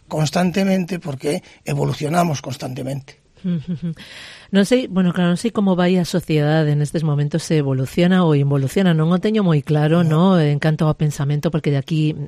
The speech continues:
Speaker 2: no seo deste escrito tamén falas de que, bueno, pues a filosofía obedece a un intento de independencia e autonomía do pensamento libre, fronte ás hostes, sempre os cis do pensamento único e demais.
Speaker 1: Enemigos todos, sí.
Speaker 2: Eh, non sei se o que vai primando cada vez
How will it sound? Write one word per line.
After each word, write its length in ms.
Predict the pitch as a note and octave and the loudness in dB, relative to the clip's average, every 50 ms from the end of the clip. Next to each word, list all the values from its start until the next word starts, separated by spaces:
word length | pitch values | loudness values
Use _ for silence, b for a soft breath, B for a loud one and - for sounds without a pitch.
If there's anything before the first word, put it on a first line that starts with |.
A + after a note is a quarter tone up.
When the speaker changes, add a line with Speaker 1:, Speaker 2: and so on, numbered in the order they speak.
| - - C#3+ C#3+ | -10 -10 -8 -6
Speaker 2:
no 160 | D3 D3 C#3 | -4 -4 -4
seo 240 | - - E3 D3 C#3+ | -2 0 0 0 0
deste 240 | D3 C#3+ - D#3 C#3 | -2 -2 -2 -4 -4
escrito 320 | - - D3 C#3+ - C#3+ | -2 -2 -2 -2 -2 -4
tamén 320 | C#3 C3 C3+ C#3 C#3+ C#3+ - | -4 -4 -4 -4 -4 -4 -4
falas 400 | E3 D3+ D3 D3 D3 D3+ - B B B B B B B | -4 -2 0 0 0 -2 -4 B B B B B B B
de 160 | D#3 D#3 D3 | -2 -2 0
que, 320 | - E3+ D#3+ D#3 D#3 D#3 D#3+ | 2 2 4 4 4 4 2
bueno, 240 | E3 D#3+ D3+ D3 | 0 0 0 -2
pues 320 | C#3+ - C#3 C3+ - - - | -2 -4 -8 -8 -8 -10 -10
a 160 | - C3+ B2+ | -10 -8 -8
filosofía 400 | - C#3+ C#3+ C#3 C3+ - - D#3 | -6 -4 -4 -4 -4 -4 -4 -4
obedece 320 | D3 D3+ C#3+ D3+ - D#3+ | -2 -2 -4 -4 -4 -2
a 20 | D#3 | -2
un 60 | D3+ | -2
intento 320 | C#3+ C3+ D3 C#3 C#3 D3 | -2 -2 -4 -4 -4 -4
de 80 | C#3 C#3 | -4 -2
independencia 560 | C#3 C3+ C3 - C3 C3+ C#3+ D3 C#3+ - D#3+ | -4 -4 -4 -4 -4 -4 -4 -4 -4 -4 -4
e 20 | D3 | -4
autonomía 380 | C#3+ - C#3 C3+ B2+ C3 B2+ | -4 -4 -4 -4 -4 -4 -4
do 80 | B2 A#2+ | -4 -4
pensamento 480 | - C3+ C3 - C3+ B2+ C3 C3 - A#2 A#2 | -4 -6 -6 -6 -6 -6 -6 -6 -6 -6 -2
libre, 480 | C#3+ D#3+ E3+ D#3 D3 C#3+ C#3 C#3 C#3+ C#3+ | -2 0 0 0 0 -2 -2 -2 -2 -4
fronte 560 | - - C#3+ B2 B2 - B2 B2 A#2+ A#2+ B2 | -6 -8 -8 -8 -8 -6 -6 -6 -6 -6 -6
ás 160 | A#2+ A#2+ - | -8 -8 -4
hostes, 480 | - D#3 D3 - - - C3+ B2+ B2+ - | -4 -4 -4 -4 -6 -6 -6 -6 -6 -6
sempre 320 | - C3 A#2+ - B2 A#2+ | -8 -8 -8 -8 -8 -8
os 160 | A#2+ A2+ - | -8 -10 -8
cis 160 | - C3+ B2 | -8 -8 -6
do 160 | A#2 B2+ A#2+ - | -6 -8 -8 -8
pensamento 480 | A#2 - - B2 A#2+ B2+ - B2 A#2 | -8 -8 -8 -10 -10 -10 -8 -8 -6
único 400 | C3 C#3 C#3 C3+ B2+ B2 - C3 | -4 -2 -2 -2 -4 -4 -4 -4
e 80 | B2+ B2 | -4 -4
demais. 160 | C3 C3+ A#2+ | -4 -4 -2
Speaker 1:
Enemigos 480 | B2 C#3 D#3+ F3 D#3+ C#3 C#3+ B2 - - | -2 0 0 2 0 0 -2 -6 -10 -12
todos, 240 | A2+ G#2 G#2+ G#2 - - | -14 -14 -14 -14 -14 -14
sí. 160 | - C#3 - - _ | -14 -14 -14 -8 _
Speaker 2:
Eh, 240 | D#3+ D#3 C#3+ C#3+ C#3+ | -2 -2 0 0 0
non 320 | C3+ C#3 D3+ D#3+ E3+ - | 0 0 0 0 0 -2
sei 320 | - - G3 G3+ A3 G#3+ | -2 0 2 4 4 4
se 320 | F3+ - - - F3 D#3+ D#3 | 2 -2 -2 -2 0 0 0
o 80 | D3+ | 2
que 80 | - D#3 | 0 0
vai 160 | D3 D#3+ F3 | 2 2 0
primando 480 | - - E3+ F3 F3 F#3 F#3+ F3+ F3+ E3 | 0 0 0 2 2 2 2 2 2 2
cada 160 | F3 D#3+ E3 | 2 2 4
vez 160 | E3+ E3 C#3+ | 2 2 2